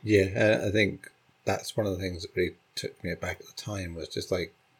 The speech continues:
it's this big thing coming towards you anyway with these bloody claws, you know, the suggestion that they've done their damage before. But it's that minute it suddenly just summons its hands up to fucking throw a lightning bolt at you. And suddenly, like, "What,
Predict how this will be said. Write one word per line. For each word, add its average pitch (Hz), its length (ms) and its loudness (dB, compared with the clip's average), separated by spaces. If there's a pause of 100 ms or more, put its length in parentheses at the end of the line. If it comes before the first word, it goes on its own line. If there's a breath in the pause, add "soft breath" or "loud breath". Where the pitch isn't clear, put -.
(380)
it's 127 280 0
this 113 220 -2
big - 320 6
thing 104 240 4
coming 95 300 -4
towards 95 260 -2
you 90 120 2
anyway 87 520 -2
with 90 100 -10
these 82 180 -2
bloody 95 360 2
claws, 82 680 -4
you - 80 -2
know, 85 120 -2
the 82 120 -4
suggestion - 680 -4
that 85 180 -6
they've 85 200 -2
done 82 340 -4 (320)
their 90 240 -4
damage 82 380 -2
before. 87 440 0 (640 soft breath)
But 123 160 6
it's - 140 -4
that 110 180 2
minute 127 260 0
it 98 140 2
suddenly 113 340 4
just 101 200 0 (180)
summons 98 440 0
its - 140 -8
hands 95 280 -4
up - 140 -6
to 95 100 -12
fucking 90 460 -6
throw 90 340 0
a - 20 0
lightning 87 400 -2
bolt 82 260 -4
at - 80 -14
you. - 220 -10
And 95 500 -6
suddenly, 98 260 0
like, 87 120 0
"What, 156 220 0